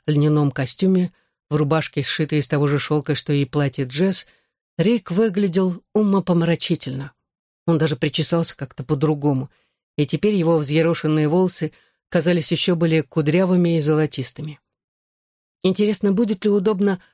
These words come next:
попросить Рика застегнуть молнию? Придерживая верх платья, чтобы оно не упало на пол,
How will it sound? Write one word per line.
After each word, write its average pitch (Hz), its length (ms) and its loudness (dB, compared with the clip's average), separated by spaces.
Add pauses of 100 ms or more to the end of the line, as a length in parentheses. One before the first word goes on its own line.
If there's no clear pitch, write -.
попросить 185 680 -2
Рика 196 400 0
застегнуть 165 600 0
молнию? 143 500 -2 (1040)
Придерживая 180 600 2
верх 175 300 -2
платья, 208 440 0
чтобы 143 260 -2
оно 147 140 2
не 151 140 2
упало 151 320 0
на 208 160 2
пол, 214 200 -2